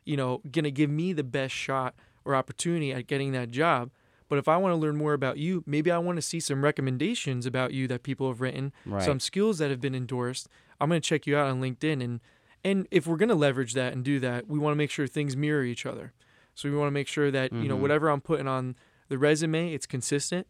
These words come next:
Speaker 1: I'm using the same bullets and things for my experiences on LinkedIn. But LinkedIn, I mean, could do a plethora of things, dude. It could, you could leverage your alumni network on there. Um, I've suggested to students in the past, in my previous roles, to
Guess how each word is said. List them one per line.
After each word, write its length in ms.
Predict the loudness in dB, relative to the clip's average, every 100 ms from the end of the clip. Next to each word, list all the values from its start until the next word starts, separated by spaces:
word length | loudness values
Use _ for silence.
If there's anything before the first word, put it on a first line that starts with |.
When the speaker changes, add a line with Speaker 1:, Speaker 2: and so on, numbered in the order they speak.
| _ _ -4
Speaker 1:
I'm 100 | -2
using 180 | 0 0
the 60 |
same 280 | -2 -2 -2
bullets 340 | 0 0 0 -4
and 120 | -4
things 180 | -4 -4
for 100 | -6
my 80 |
experiences 640 | -6 -4 -2 -2 -2 -4 -2
on 180 | -4 -4
LinkedIn. 400 | -6 -6 -8 -10 _ -20 -20 -10 -2
But 100 | 2
LinkedIn, 400 | 2 2 2 2
I 40 |
mean, 140 | -2
could 120 | -4 -2
do 100 | -2
a 40 |
plethora 380 | 0 -2 0 -4
of 60 | -4
things, 260 | -6 -6
dude. 280 | -4 -4 -4
It 160 | -8 -2
could, 200 | -2 -2 -20 -20 -20 -6
you 140 | -4
could 120 | 2 4
leverage 320 | 6 4 2
your 120 | 0
alumni 400 | 0 2 2 2
network 380 | 2 2 2 2
on 200 | 0 2
there. 360 | 0 0 -2 -4
Um, 300 | -4 -2 -2
I've 220 | 0 0
suggested 420 | 0 2 0 0 -6
to 80 | -6
students 460 | -2 0 0 -2
in 60 | -6
the 80 | -2
past, 540 | 2 2 2 -2 -8
in 60 | -8
my 100 | -6
previous 440 | -2 0 0 0
roles, 360 | 0 2 0 -4
to 320 | -4 -2